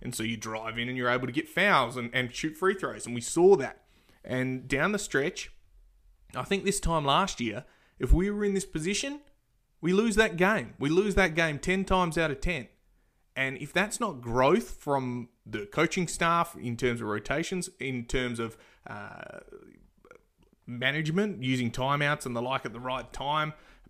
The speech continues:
putting the right guys in the right position and guys in the position to succeed, and also the players buying into that, well, I don't know what else, what it is. It, it's growth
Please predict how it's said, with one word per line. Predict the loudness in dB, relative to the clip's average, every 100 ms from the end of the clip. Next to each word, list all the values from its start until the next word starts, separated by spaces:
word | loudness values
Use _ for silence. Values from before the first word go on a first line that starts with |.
| -4
putting | -2 0
the | 0
right | 2 2 2
guys | 0 2 2
in | -2
the | 0
right | 2 0 -2
position | -4 -4 -4
and | -4 -2
guys | 2 2
in | 0
the | -6
position | -6 -6 -6
to | -8
succeed, | -10 -10 -2 0 0 -2 -10 -20 -14 -4
and | -2 0 2
also | 2 2 0
the | 0
players | 0 -2 0 2 2
buying | 4 6 6 4 2
into | 2 4
that, | 4 4
well, | 2 2
I | 2
don't | 2
know | 2
what | 4 4
else, | 4 2 -4 -8 _ _ _ _ _
what | -8 0 0 0
it | 0
is. | -2 -2
It, | -4
it's | -4 -6 -6
growth | 2 4 4 2